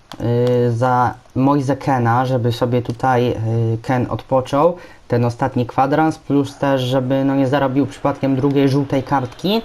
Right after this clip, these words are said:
No, teraz musimy się po prostu, y, umiejętnie bronić, dowieść ten wynik do końca, no i po trzech spotkaniach wyjdzie na to, że będziemy, no, niepokonani cały czas. Dwa remisy na samym początku, teraz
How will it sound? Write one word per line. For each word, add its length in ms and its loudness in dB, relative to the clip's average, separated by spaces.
No, 100 -2
teraz 300 0
musimy 360 0
się 140 -2
po 100 2
prostu, 580 2
y, 580 2
umiejętnie 600 2
bronić, 720 2
dowieść 720 0
ten 300 2
wynik 600 2
do 180 2
końca, 560 0
no 180 0
i 260 0
po 80 0
trzech 400 -4
spotkaniach 1000 0
wyjdzie 460 0
na 160 2
to, 160 0
że 140 0
będziemy, 480 2
no, 140 2
niepokonani 760 0
cały 260 0
czas. 300 -4
Dwa 300 0
remisy 680 2
na 140 -2
samym 240 0
początku, 520 -2
teraz 440 0